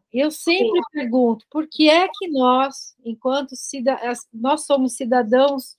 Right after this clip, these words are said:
Speaker 1: do Brasil, temos os nossos lugares que, onde a gente mora, e por que é que a gente tem um pouco senso de pertencimento, não é verdade?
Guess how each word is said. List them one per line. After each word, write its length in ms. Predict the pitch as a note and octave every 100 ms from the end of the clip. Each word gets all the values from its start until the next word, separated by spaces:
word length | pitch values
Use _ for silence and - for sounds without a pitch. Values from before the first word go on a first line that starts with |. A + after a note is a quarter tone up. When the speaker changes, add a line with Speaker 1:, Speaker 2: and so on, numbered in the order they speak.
| _
Speaker 1:
do 180 | G#3 C#4+
Brasil, 720 | C#4 C4 G3+ F#3 A3 B3 C4 _ _ _ _ _ _
temos 400 | - D4 D#4+ D4
os 80 | C4
nossos 460 | B3+ C4 C4 - A3+
lugares 560 | A#3+ A3 A#3 A#3+ A#3+
que, 180 | - A#3+
onde 200 | B3 A#3+
a 40 | A#3
gente 300 | A#3 A3+ A3+
mora, 400 | G#3+ A3 A#3+ B3
e 80 |
por 200 | A#3+ D#4
que 120 | D#4 F#4+
é 80 |
que 80 | F#4
a 60 | E4+
gente 300 | D4+ C#4+ -
tem 200 | - C#4
um 60 | C4+ -
pouco 320 | E4 F#4 F#4
senso 400 | D#4+ D4 C#4 C#4
de 100 | B3
pertencimento, 840 | - C4+ C4 B3+ A#3+ A#3 A3 F3+ _ _ -
não 120 | A3
é 40 |
verdade? 480 | G#3+ G#3+ C4 A3+